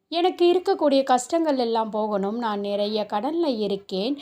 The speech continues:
அந்த கடனை நான் உடனுக்குடனே அடைச்சிடணும்னு" தயவு செய்து எதிர்மறையான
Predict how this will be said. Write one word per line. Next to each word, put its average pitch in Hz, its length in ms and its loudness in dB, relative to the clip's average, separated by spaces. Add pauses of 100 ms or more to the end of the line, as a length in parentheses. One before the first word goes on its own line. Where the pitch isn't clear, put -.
(280)
அந்த 339 240 2
கடனை 370 460 2
நான் 311 220 0
உடனுக்குடனே 262 800 0
அடைச்சிடணும்னு" 208 840 -2
தயவு 196 360 -2
செய்து 220 420 0 (160)
எதிர்மறையான 277 880 0